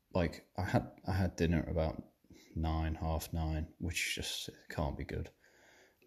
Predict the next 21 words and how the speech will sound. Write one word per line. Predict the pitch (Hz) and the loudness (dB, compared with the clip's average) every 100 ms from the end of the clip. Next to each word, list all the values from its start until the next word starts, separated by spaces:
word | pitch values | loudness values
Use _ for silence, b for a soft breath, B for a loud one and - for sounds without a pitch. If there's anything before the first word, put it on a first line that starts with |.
| _ - | _ 2
And, | 82 73 71 - | 6 6 4 2
and | 85 | 4
also | 80 78 - 71 | 6 4 4 2
it | 65 | 2
was | 76 | -2
two-day-old | - 73 73 71 76 76 | 0 0 2 4 2 0
chicken, | - 73 - 73 | 0 -2 -2 -2
so | - 73 | 0 -2
it's | - - | -2 -4
kind | 78 76 | -4 -4
of | - | 0
double | 80 73 73 | 2 4 2
not | 76 - - | 0 -4 -4
great. | - 76 - - _ _ _ | -2 -2 -4 -18 _ _ _
But | - 76 - - - - - _ | 0 0 -2 -10 -8 -8 -10 _
what | - - | -4 -2
can | 80 | -2
you | 80 | 2
do? | 85 80 - B B B B _ | 2 2 -4 B B B B _
Um, | 87 85 82 85 85 - _ _ _ _ _ _ _ _ - _ _ _ _ _ _ _ _ _ _ _ _ - | 0 2 4 2 0 -6 _ _ _ _ _ _ _ _ -20 _ _ _ _ _ _ _ _ _ _ _ _ -2
and, | 92 85 85 85 87 | 0 2 0 0 -2